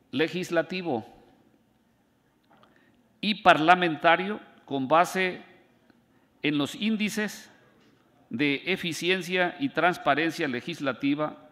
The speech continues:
de eficiencia presupuestal y fiscalización y de impacto social y agenda legislativa con el objetivo de conocer, opinar,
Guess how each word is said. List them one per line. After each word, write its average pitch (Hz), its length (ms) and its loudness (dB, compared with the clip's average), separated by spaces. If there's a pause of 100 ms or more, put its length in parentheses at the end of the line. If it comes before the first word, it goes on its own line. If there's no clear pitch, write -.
(600)
de 151 280 0
eficiencia 185 960 -2
presupuestal 156 1120 -2 (640)
y 208 160 -2
fiscalización 165 1080 0 (640)
y 170 120 -4
de 160 120 2
impacto 156 540 2
social 170 640 2 (1000)
y 180 240 2
agenda 190 760 4
legislativa 180 840 0
con 151 200 0
el 143 100 0
objetivo 180 680 -6 (220)
de 117 260 -4
conocer, 165 600 -2 (880)
opinar, 151 880 -2